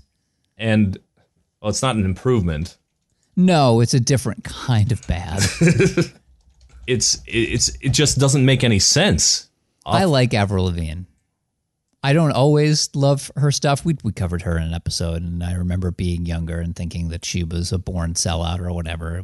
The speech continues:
Speaker 2: which is nonsense.
Speaker 1: Mm-hmm.
Speaker 2: But I don't know, man. Like, Complicated Skater Boy, like, a lot of stuff off that first album is fun. Um, and stuff that she did later is fun.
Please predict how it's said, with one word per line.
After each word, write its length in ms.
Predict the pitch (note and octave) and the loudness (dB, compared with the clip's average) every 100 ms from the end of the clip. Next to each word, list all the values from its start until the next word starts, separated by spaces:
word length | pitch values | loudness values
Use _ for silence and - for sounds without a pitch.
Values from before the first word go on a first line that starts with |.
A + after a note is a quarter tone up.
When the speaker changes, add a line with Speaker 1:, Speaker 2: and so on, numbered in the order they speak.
| G#2 | -10
Speaker 2:
which 180 | A2 | -10
is 180 | - F2 | -8 -6
nonsense. 640 | F#2+ E2+ F2+ G#2 G2 G2 - | -4 -4 0 2 4 2 -2
Speaker 1:
Mm-hmm. 600 | _ _ _ _ _ B2+ | _ _ _ _ _ 2
Speaker 2:
But 320 | B2+ A2 - _ _ _ _ _ _ _ _ _ | 4 2 -2 _ _ _ _ _ _ _ _ _
I 120 | C#3+ | 0
don't 120 | G3 G2 | 2 2
know, 180 | E2 | 0
man. 260 | F2 F2+ G2+ | -2 -2 0
Like, 180 | F#2+ F#2 | 0 -2
Complicated 560 | A#2+ A2 - A2 G#2+ | 0 0 0 0 -2
Skater 300 | F#2+ - F#2+ | -2 -4 -2
Boy, 340 | G2 F#2+ F#2+ F#2+ | -2 0 0 2
like, 300 | F#2 F#2+ - | 0 -2 -6
a 80 | A2+ | -4
lot 240 | A2+ G#2+ | 0 0
of 60 | G2+ | 0
stuff 260 | - F#2 | -4 -4
off 160 | F#2 - | -4 -4
that 160 | F2+ | -8
first 280 | - F#2 F#2 | -6 -8 -6
album 340 | F2 F#2+ F#2+ F#2+ | -6 -2 -2 -2
is 120 | - | -6
fun. 540 | - C3+ G#3+ A#3 F#2 - _ _ _ _ _ _ _ _ | 0 2 6 4 4 -2 _ _ _ _ _ _ _ _
Um, 540 | C3 G#2+ G#2+ G#2+ G#2+ G#2 | -2 0 2 4 4 4
and 160 | B2 | 2
stuff 140 | C#3+ D#3 | 0 -2
that 100 | D#3 | -2
she 160 | - | -2
did 160 | D3 D3+ | 0 2
later 340 | C3 F3 A#2+ | 2 2 2
is 360 | - B2 A#2 A#2 - | 2 0 0 -2 -8
fun. 540 | - D#3 B2+ F2 F#2+ | -4 0 2 0 -6